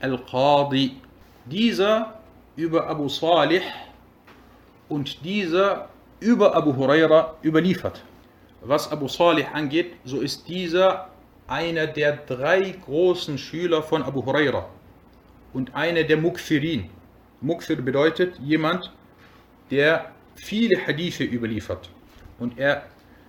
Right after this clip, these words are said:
ist, wie gesagt, Mukthir. Er hat hunderte von Hadithen über Abu Huraira überliefert. Und dieser Abu Salih, sein Name ist Zakwan as-Samman az-Zayyat.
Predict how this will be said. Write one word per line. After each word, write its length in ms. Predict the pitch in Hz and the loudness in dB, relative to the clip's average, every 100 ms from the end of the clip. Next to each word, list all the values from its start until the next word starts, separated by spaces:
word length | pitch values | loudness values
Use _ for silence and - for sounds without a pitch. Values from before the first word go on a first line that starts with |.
| - - _ - - | -20 -20 _ -20 -8
ist, 380 | 147 151 - - | -6 -6 -10 -8
wie 100 | 151 | -6
gesagt, 500 | 120 143 170 - - - _ _ _ _ - _ - | 0 0 0 -4 -18 -20 _ _ _ _ -20 _ -8
Mukthir. 520 | 143 185 185 117 101 | 0 0 0 -6 -6
Er 80 | 107 | -4
hat 240 | 135 - - - _ - - - - | -6 -6 -18 -20 _ -20 -20 -10 -2
hunderte 380 | 226 180 - | 2 4 2
von 220 | - 127 - | -2 -6 -4
Hadithen 500 | 123 147 143 180 - - | -6 -6 -8 -12 -12 -12
über 260 | 151 147 139 | -6 -4 -2
Abu 200 | 139 120 | -4 -4
Huraira 460 | 123 135 131 156 - - _ _ | -2 0 0 -2 -6 -18 _ _
überliefert. 640 | 131 123 127 120 101 - - - _ _ _ _ - - - _ | -4 0 -2 -4 -8 -12 -20 -20 _ _ _ _ -20 -20 -20 _
Und 180 | 143 131 | -8 -6
dieser 220 | 160 165 | -2 0
Abu 140 | 151 | 0
Salih, 440 | 135 170 185 175 190 196 | -2 2 4 4 2 -2
sein 260 | 127 135 135 | -2 0 0
Name 340 | 151 170 151 | 0 0 0
ist 460 | 135 190 - - - _ - - - 110 | -2 -4 -4 -10 -20 _ -20 -20 -16 0
Zakwan 720 | 135 131 - 151 170 180 180 - - | 2 2 0 4 6 6 2 -8 -10
as-Samman 920 | 143 - - 143 131 127 160 190 202 - - - - - | -10 -10 -6 -4 -2 -2 0 -2 -4 -12 -20 -20 -20 -14
az-Zayyat. 1000 | - 170 143 135 139 120 117 135 - - | -2 -2 -2 -2 -2 0 2 2 2 -6